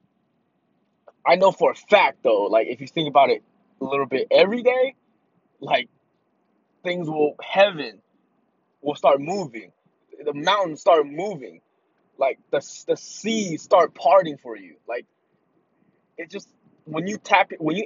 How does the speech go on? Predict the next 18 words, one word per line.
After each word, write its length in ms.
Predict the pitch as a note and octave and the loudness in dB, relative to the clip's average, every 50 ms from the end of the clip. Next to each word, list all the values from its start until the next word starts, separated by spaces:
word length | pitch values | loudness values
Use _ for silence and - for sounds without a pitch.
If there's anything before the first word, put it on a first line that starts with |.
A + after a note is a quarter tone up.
| - - | -4 -2
activate 480 | E3+ F3+ F3 - F#3 D#3+ F3 F3 E3 | -2 -2 -2 -4 -6 -6 -4 -4 -2
a 40 | D#3 | -2
vibration, 680 | C3+ C3+ A#2+ A2+ A#2 A#2 C3 D3 - - F#3 G3 G3+ _ _ _ _ _ _ _ _ _ _ _ _ - | 0 -2 -2 -2 -4 -8 -8 -8 -10 -12 -14 -14 -16 _ _ _ _ _ _ _ _ _ _ _ _ -12
a 60 | - | -8
positive 440 | - - C3 C#3+ D3+ D3+ F3+ F3+ F3 | -2 2 2 4 4 2 2 2 4
vibration, 500 | F#3 F3+ F3 F3 F#3 F#3 F3+ G3 G3+ G3+ | 4 4 4 2 -2 -4 -4 -8 -12 -12
and 560 | F#3+ _ _ _ _ _ _ _ - B2+ C3 | -12 _ _ _ _ _ _ _ -14 -12 -12
you 60 | - | -12
just 100 | D3 A#2+ | -12 -10
do 140 | B2+ C#3 C3+ | -6 0 4
that 260 | D3 C#3 A#2 - - _ _ _ _ _ _ | 4 4 4 2 -4 _ _ _ _ _ _
consistently, 760 | D3+ C3+ - - D3+ D3+ - - F3+ E3 F3 F3 E3+ F3 - _ _ _ _ _ _ _ _ _ _ - | -10 -10 -8 -8 -8 -8 -8 -8 -10 -10 -8 -8 -10 -10 -14 _ _ _ _ _ _ _ _ _ _ -6
dude, 360 | D#3 D3+ C3+ A#2+ G#2 G#2+ A2+ | -2 -2 -2 -2 -4 -4 0
the 100 | C#3+ C#3 | 0 0
momentum 800 | C3+ C#3 C3+ C3+ C#3 C#3 C#3 D3 E3+ F3 - G3 F#3+ F#3 F3+ D#3 | 0 0 -4 -4 -4 -2 0 0 0 0 -2 -6 -4 -4 -2 -2
you're 120 | C#3+ C#3+ | -4 -4
gonna 160 | C3+ D3 C#3+ | -6 -6 -10
build, 580 | B2 - F3 - B2+ A#2+ C3 C#3 D#3 E3 E3+ | -10 -12 -14 -12 -6 0 2 2 2 2 0